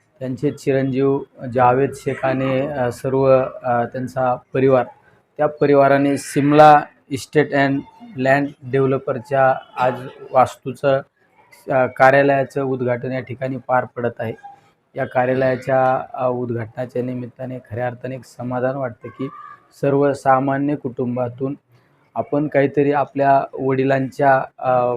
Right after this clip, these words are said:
पावलावर पाऊल ठेवून, ठेवून काहीतरी केलं पाहिजे आणि ह्या हेतूने अतिशय चांगलं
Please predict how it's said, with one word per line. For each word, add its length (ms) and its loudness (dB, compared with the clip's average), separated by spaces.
पावलावर 360 2
पाऊल 280 -2
ठेवून, 340 -4
ठेवून 360 -6
काहीतरी 360 -2
केलं 320 -2
पाहिजे 320 -6
आणि 140 -6
ह्या 140 -2
हेतूने 360 -4
अतिशय 460 -6
चांगलं 640 2